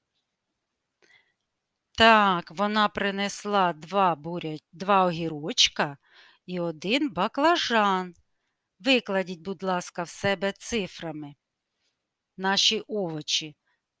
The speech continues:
Два огірочка – викладаємо цифру два. І один баклажан,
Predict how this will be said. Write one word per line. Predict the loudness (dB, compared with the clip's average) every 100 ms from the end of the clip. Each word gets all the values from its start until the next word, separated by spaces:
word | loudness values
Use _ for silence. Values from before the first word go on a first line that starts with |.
| _
Два | 0 4 4 4
огірочка – | -2 -4 -4 -6 -4 -2 -2 0 -2 -4
викладаємо | -10 -10 -8 -8 -2 0 2 0 -2
цифру | -4 -10 -10 -10 -10 -10
два. | -4 -2 -2 -4 -14 _ _ _ _ _ _ _
І | -6 -2
один | -2 -4 -6 -8 -4
баклажан, | -2 -2 2 2 2 0 0 0 -4